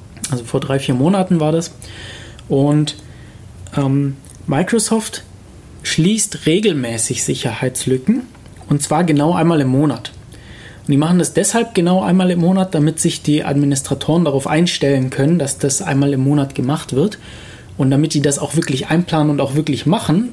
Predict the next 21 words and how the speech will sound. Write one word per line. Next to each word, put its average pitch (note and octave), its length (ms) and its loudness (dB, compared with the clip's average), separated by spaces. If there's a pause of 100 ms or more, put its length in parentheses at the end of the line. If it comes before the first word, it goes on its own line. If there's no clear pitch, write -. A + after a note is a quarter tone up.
weil C#3+ 220 0
das E3 160 -2
ist - 140 0
ja D#3+ 100 2
sicherheitsrelevant. - 1080 -4 (720)
Also C#3 160 0
andere B3 300 2
Updates, B3 500 0
so C3 120 0
Features, G#3+ 520 0
so C#3 140 0 (100)
tolle C#3 240 0
neue, C3+ 480 0 (1000)
äh, D3+ 160 -2
Systemfeatures, G3 720 0
die D3 120 -6
kommen D3 440 -4
irgendwie C3 220 -4
in C3 80 -6
unregelmäßigen F#3 760 2
Abständen, D#3 460 -4